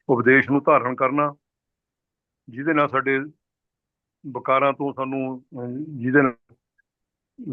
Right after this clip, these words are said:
ਸ-, ਸ-, ਸਾਨੂੰ ਬੰਧਨਾਂ ਤੋਂ ਛੁਟਕਾਰਾ ਹੋਵੇ, ਉਹੀ ਸਾਡੀ ਪੂਜਾ ਹੈ, ਉਹੀ ਸਾਡੀ ਸੇਵਾ ਹੈ। ਕਿਉਂਕਿ ਜੇਕਰ ਜਦ ਤੱਕ ਅਸੀਂ ਉਸ ਉਪਦੇਸ਼ ਨੂੰ ਧਾਰਨ ਨਹੀਂ ਕਰਦੇ, ਉਦੋਂ ਤੱਕ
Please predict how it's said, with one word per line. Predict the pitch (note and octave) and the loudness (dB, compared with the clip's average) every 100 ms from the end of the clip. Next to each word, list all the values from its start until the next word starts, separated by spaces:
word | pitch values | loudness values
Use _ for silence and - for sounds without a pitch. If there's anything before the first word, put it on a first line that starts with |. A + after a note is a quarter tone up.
| G#2 | -12
ਸ-, | _ F3 | _ -18
ਸ-, | C3+ - F#3+ | -18 -16 -8
ਸਾਨੂੰ | - B2 B2+ A#2+ A2+ B2 - _ - G3+ B2+ G#2+ | 0 2 4 4 2 -4 -20 _ -12 -6 -4 2
ਬੰਧਨਾਂ | C#3 D#3 D#3 | 4 4 2
ਤੋਂ | D3 C3+ B2+ _ | 2 -2 -4 _
ਛੁਟਕਾਰਾ | - B2+ C3 C3+ | -14 -6 0 4
ਹੋਵੇ, | C#3 C#3+ D#3 D#3 _ _ _ _ _ D3 | 4 2 -2 -10 _ _ _ _ _ -10
ਉਹੀ | C#3 E3 | -8 -6
ਸਾਡੀ | C#3 C#3 | -4 -6
ਪੂਜਾ | B2 B2+ B2+ D3 | -8 -10 -2 0
ਹੈ, | D3 C#3+ _ _ _ _ _ _ - | 0 -2 _ _ _ _ _ _ -6
ਉਹੀ | C#3 D3+ | -4 -2
ਸਾਡੀ | C3 B2 | -2 -6
ਸੇਵਾ | A2 A2+ G#2 G#2 | -8 -10 -10 -12
ਹੈ। | G#2 _ _ _ _ _ _ _ _ _ _ _ _ _ _ _ _ | -16 _ _ _ _ _ _ _ _ _ _ _ _ _ _ _ _
ਕਿਉਂਕਿ | C3 C3 D3 C#3+ D3 _ _ _ _ _ _ | -2 2 4 2 -2 _ _ _ _ _ _
ਜੇਕਰ | A2+ G#2+ C3 D3+ C#3+ | -6 0 2 2 2
ਜਦ | C3 | 0
ਤੱਕ | - D3 C#3+ | 2 0 2
ਅਸੀਂ | C3+ D3 D3 - | 2 0 0 -6
ਉਸ | C3+ D3 | -8 -6
ਉਪਦੇਸ਼ | B2+ C3 B2+ | 0 0 0
ਨੂੰ | C#3 C#3 | -2 0
ਧਾਰਨ | D#3 A#2 B2 | 2 2 0
ਨਹੀਂ | D3 | 2
ਕਰਦੇ, | C#3 C3 C#3 C3+ _ _ _ _ _ _ - | 2 2 -2 -4 _ _ _ _ _ _ -8
ਉਦੋਂ | C#3+ D#3 D3+ | -2 -2 2
ਤੱਕ | C#3 - C#3 C3 | 0 0 -4 -4